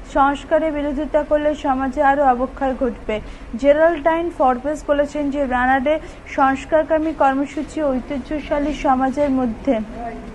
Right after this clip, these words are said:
সমন্বয় ঘটানোর চেষ্টা করেছেন। দীনবন্ধু অ্যান্ড্রুজের মধ্যে সংস্কারক হিসেবে তিনি রামমোহন ও স্যার সৈয়দ আহমদের প্রায় কাছাকাছি ছিলেন। প্রশ্ন সতেরো, ধর্ম ও সমাজ সংস্কার আন্দোলনে স্বামী দয়ানন্দ সরস্বতী ও আর্য সমাজের ভূমিকা কী ছিল?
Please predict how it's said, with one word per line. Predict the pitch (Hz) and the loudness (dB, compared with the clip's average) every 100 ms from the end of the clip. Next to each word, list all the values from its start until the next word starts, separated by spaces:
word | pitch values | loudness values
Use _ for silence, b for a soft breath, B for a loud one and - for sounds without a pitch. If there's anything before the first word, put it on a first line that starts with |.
| - - - - - - - | -16 -18 -18 -18 -16 -16 -2
সমন্বয় | 302 285 302 339 339 | 2 4 4 2 2
ঘটানোর | 339 339 349 | 2 2 0
চেষ্টা | 302 262 302 | 0 -2 -2
করেছেন। | 277 269 269 247 | 2 2 2 2
দীনবন্ধু | 285 302 320 330 | 2 2 4 4
অ্যান্ড্রুজের | 330 277 320 294 320 | 2 0 0 2 2
মধ্যে | 330 330 | 2 0
সংস্কারক | - 285 269 - 302 294 302 | 0 0 0 0 -2 0 -2
হিসেবে | 285 311 | -4 -4
তিনি | 294 302 | -2 -2
রামমোহন | 262 254 262 277 294 | 0 2 4 4 2
ও | 294 | 0
স্যার | 294 302 277 - | 2 0 0 -4
সৈয়দ | 277 277 277 | 0 2 2
আহমদের | 262 269 277 277 285 | 2 4 2 2 -2
প্রায় | 269 269 269 | 0 -2 0
কাছাকাছি | 233 254 247 247 - 320 B B B - | -2 -2 -4 -4 -6 -8 B B B -8
ছিলেন। | - 262 233 233 | -2 2 2 0
প্রশ্ন | 277 277 320 | -2 0 -2
সতেরো, | 302 277 262 254 240 233 B B 254 | 0 -2 0 0 0 -4 B B 4
ধর্ম | 269 269 294 | 6 6 4
ও | 330 | 2
সমাজ | 302 285 269 277 | 2 2 2 0
সংস্কার | 311 294 - 311 | -2 -4 -2 -2
আন্দোলনে | 294 302 311 320 | 0 0 0 0
স্বামী | 285 277 285 | 0 2 2
দয়ানন্দ | 262 254 262 269 285 285 | 2 2 0 0 -2 -2
সরস্বতী | 294 285 302 277 320 | -4 -4 -6 -4 0
ও | |
আর্য | 269 233 262 247 | 0 0 -6 -2
সমাজের | 262 269 285 | -2 0 -2
ভূমিকা | 262 254 247 240 | 0 0 0 -2
কী | 240 233 | -4 -4
ছিল? | 247 214 | -4 -2